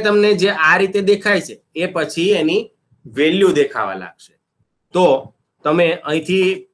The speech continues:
preview result છે, તો preview result કરો છો તો તમને ફિલ્ડ નથી દેખાતા, પણ એ ફિલ્ડમાં જે વેલ્યુ એન્ટર કરેલી છે એ સામાન્ય રીતે દેખાય છે. તો અત્યારે આપણે અહીંયા જુઓ બીજા રેકોર્ડ પર છે, તો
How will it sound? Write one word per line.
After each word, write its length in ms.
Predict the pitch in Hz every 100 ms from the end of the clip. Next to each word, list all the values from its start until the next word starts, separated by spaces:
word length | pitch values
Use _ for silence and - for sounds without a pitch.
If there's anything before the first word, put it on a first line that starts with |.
| _ _ _ _ _ _ _ _ _ _ _ _ -
preview 360 | 160 180 196 202 160
result 380 | 147 143 127 -
છે, 120 | 117 139 _ _ _ _ _ _ _ _ _ _ _ _ _ -
તો 80 | 151 151
preview 320 | 156 180 208 214
result 320 | 214 196 214 208
કરો 160 | 214 220 -
છો 100 | 107 - _ _ -
તો 60 | 180 180
તમને 300 | 185 185 202 240 - _ -
ફિલ્ડ 260 | 185 220 240
નથી 260 | 247 247 247
દેખાતા, 420 | 226 - 165 - -
પણ 120 | 156 - 185
એ 20 | 196 202
ફિલ્ડમાં 440 | 190 202 226 233 196
જે 60 | 220 175
વેલ્યુ 320 | 180 214 233
એન્ટર 200 | 226 233 233
કરેલી 340 | 240 240 226 -
છે 100 | 113 - _ _ -
એ 220 | 254 240 208
સામાન્ય 440 | 202 190 170 143
રીતે 160 | 139 123
દેખાય 320 | 120 117 98 95
છે. 60 | -
તો 40 | 135
અત્યારે 260 | - 180
આપણે 180 | 185 202 196
અહીંયા 240 | 202 190
જુઓ 100 | 190 147
બીજા 280 | 156 156 180 156
રેકોર્ડ 320 | 131 117 101
પર 120 | 101 -
છે, 80 | _ _ _
તો 60 | _